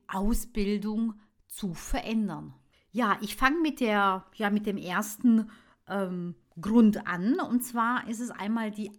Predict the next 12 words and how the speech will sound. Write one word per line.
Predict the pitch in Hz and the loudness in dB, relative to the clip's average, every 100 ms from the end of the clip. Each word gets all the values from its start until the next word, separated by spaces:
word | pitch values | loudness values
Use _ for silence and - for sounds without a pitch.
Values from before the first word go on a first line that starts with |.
| _ | _
sind | - - 214 | -12 -6 -4
das | 220 214 | -4 -6
die | 220 - - | -12 -12 -4
allgemeinen | 214 233 254 240 214 226 214 | -2 0 2 2 2 0 0
Anforderungen, | 285 392 - 226 185 190 185 196 233 - - - _ _ _ | -2 -2 -4 -4 -2 -2 -4 -2 -2 -6 -20 -20 _ _ _
die | 208 220 | -6 -4
sich | 214 240 | -4 -6
in | 202 190 | -6 -10
der | 185 | -8
Ausbildung | 180 202 - 220 208 220 214 | -8 -8 -6 -4 -2 -4 -6
verändert | - - - 160 156 147 - | -10 -10 -8 -8 -10 -12 -14
haben. | 147 135 151 | -14 -12 -14